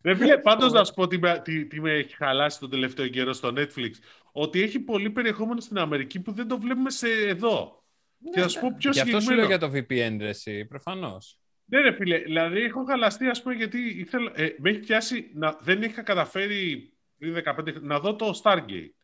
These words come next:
Speaker 1: τη σειρά. Εντάξει, θα μου πεις
Speaker 3: Α, το
Speaker 1: παλιά
Speaker 3: είχε το
Speaker 1: σειρά.
Speaker 3: Amazon Prime πριν λίγο καιρό, το σταμάτησε.
Speaker 1: Ναι, ρε φίλε, το έβγαλε το Netflix στην Αμερική, αρχές Δεκέμβρη, όλα τα, όλη τη σεζόν και δεν το έχεις εδώ.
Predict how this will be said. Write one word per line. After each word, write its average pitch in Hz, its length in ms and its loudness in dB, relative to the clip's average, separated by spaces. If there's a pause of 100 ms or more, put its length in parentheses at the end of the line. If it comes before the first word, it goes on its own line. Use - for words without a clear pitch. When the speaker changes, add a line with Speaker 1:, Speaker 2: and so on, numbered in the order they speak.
(200)
Speaker 1:
τη 151 80 -14
σειρά. 156 580 0 (180)
Εντάξει, 165 260 -4
θα 151 60 -4
μου 139 60 -10
πεις 202 140 -4
Speaker 3:
Α, - 20 2
το 156 60 4
Speaker 1:
παλιά 160 260 2
Speaker 3:
είχε 165 140 0
το 170 200 0
Speaker 1:
σειρά. 147 200 -6
Speaker 3:
Amazon 160 80 -4
Prime 131 240 0
πριν 139 160 -8
λίγο 135 200 -6
καιρό, 143 420 -4
το 143 100 -20
σταμάτησε. 131 460 0
Speaker 1:
Ναι, 208 80 8
ρε 180 60 4
φίλε, 170 260 6
το 175 160 4
έβγαλε 220 360 4
το 180 240 0
Netflix 214 340 -2
στην 175 200 -8
Αμερική, 127 760 -4
αρχές 160 340 -4
Δεκέμβρη, 123 760 -4 (240)
όλα 180 320 2
τα, 127 240 2
όλη 165 460 2
τη 123 200 -8
σεζόν 123 480 -6
και 240 120 -4
δεν 247 160 -2
το 269 80 0
έχεις 262 260 -4
εδώ. 214 480 -6